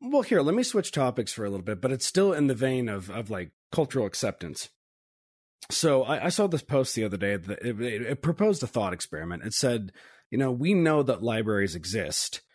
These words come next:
you know, so they're, they're normal because we've had them for so long." But could you imagine, like, what do you think that the response would be if, you know, libraries never existed and then somebody wanted to, like, m-, make them today?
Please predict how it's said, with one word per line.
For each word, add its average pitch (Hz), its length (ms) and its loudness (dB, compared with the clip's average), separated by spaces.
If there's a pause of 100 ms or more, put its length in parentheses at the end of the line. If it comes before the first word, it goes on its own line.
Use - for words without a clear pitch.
(400)
you 107 100 -2
know, 101 140 -2
so 127 180 2
they're, 117 240 2
they're 120 200 2
normal 127 440 4
because 110 360 -4
we've 110 120 -4
had 131 220 2
them 113 120 0
for 98 100 -4
so 95 200 -4
long." 80 520 -8
But 135 260 0
could 135 140 -4
you 202 100 4
imagine, 156 540 2
like, 101 200 -6 (200)
what 135 440 0
do 208 80 2
you 156 120 6
think 123 400 -2 (140)
that 117 220 -6
the 107 80 -8
response 127 640 0
would 95 180 -4
be 82 400 -4 (500)
if, - 520 0
you 139 80 2
know, 127 140 0
libraries 127 560 4
never 123 280 4
existed 123 720 2
and 131 160 2
then 120 380 2
somebody 127 440 4
wanted 110 440 0
to, 110 120 0
like, 95 340 -2 (120)
m-, 110 140 -4 (220)
make 127 380 2
them 101 320 -4 (140)
today? 87 360 -2